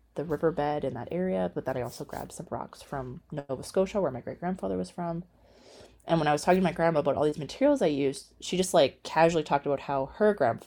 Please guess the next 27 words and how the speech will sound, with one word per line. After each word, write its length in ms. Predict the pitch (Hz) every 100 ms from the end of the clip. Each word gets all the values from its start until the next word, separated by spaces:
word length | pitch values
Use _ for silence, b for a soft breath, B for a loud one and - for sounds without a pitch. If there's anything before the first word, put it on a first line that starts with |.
| -
her 180 | - 214
father 480 | 214 143 139 139 135
would 160 | 151
do, 180 | 147 135
like, 220 | 123 120
birch 260 | - 185 -
bark 300 | 123 113 - -
canoes, 580 | - 101 - 175 - _ _ b b b b _ _ _ _ -
which 240 | 185 190
is 120 | 190
just 240 | - 196 -
such 200 | 226 220
an 160 | 185
amazing 760 | 160 143 139 147 165 110 113 170 - - -
piece 220 | - 175
of 100 | 165 160
information, 640 | 151 143 131 160 139 131
I 140 | - 160
find, 340 | - - -
because 680 | 160 170 160 151 165 - - _ _ _ _ -
she 160 | -
never 220 | 190 196 202
revealed 280 | 170 160
that 120 | 143 143
to 100 | 151
me 80 | 139
before. 680 | - - 175 135 123 185